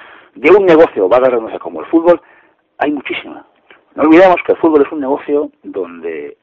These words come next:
la Hacienda mira para el otro lado, la seguridad social mira para el otro lado, para otro lado, y campan comisiones muy fáciles de sacar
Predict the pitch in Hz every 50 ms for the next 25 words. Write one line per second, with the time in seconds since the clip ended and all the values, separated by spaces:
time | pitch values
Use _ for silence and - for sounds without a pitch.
0 | _ _ - 78 - - - - 139 147 143 131 110 107 120 127 110 - 95 -
1 | - 85 90 123 147 147 147 143 147 147 _ _ _ - _ _ _ - 95 92
2 | - - 80 78 87 113 131 - 127 - 135 117 101 104 98 92 - 92 85 -
3 | 95 104 117 120 113 - - _ - - - _ _ _ _ _ - 107 113 110
4 | 110 113 120 131 127 - _ _ _ _ _ _ 107 101 - 175 180 180 - 165
5 | 156 - - - 107 107 101 95 - 151 143 120 98 - - - 143 160 175 214
6 | 240 214 - - - 160 - - - 123 - 139 131 110 98 - 110 120 254 -